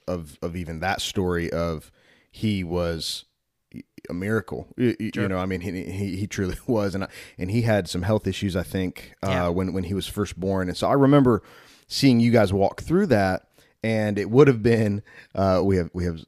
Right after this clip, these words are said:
Speaker 1: spies. Uh, it would have been, uh, <clears throat> it would have been easy to, to kind of say, "Okay, hey, Lord, like,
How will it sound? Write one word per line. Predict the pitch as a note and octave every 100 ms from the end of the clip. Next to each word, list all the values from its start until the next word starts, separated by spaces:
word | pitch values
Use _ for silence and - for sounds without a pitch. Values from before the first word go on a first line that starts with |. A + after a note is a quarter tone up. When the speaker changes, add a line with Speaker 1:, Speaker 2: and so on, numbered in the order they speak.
| -
Speaker 1:
spies. | - - G2 F#2 E2+ -
Uh, | A#2 A2
it | A#2+ A#2+
would | C#3
have | D#3 A#2+
been, | A2+ A2+ A2 A2+
uh, | G#2 G2 F#2 -
<clears throat> | - A3 F#3+ - - - - -
it | C3
would | D#3
have | D3+
been | C#3
easy | C3+ C3+ A#2+
to, | - B2 A#2+ A2+ G2+ F#2 _ _ _ _ _ _ _ - -
to | -
kind | A#2+ B2+
of | G#2+
say, | C3 A#2 G#2+ G2 F2+ _ _ _ _ _ _ _ _
"Okay, | B2+ C#3+ F3+ G#2 - _
hey, | - E3+
Lord, | B2 C#3 D#3 -
like, | A2+ G2+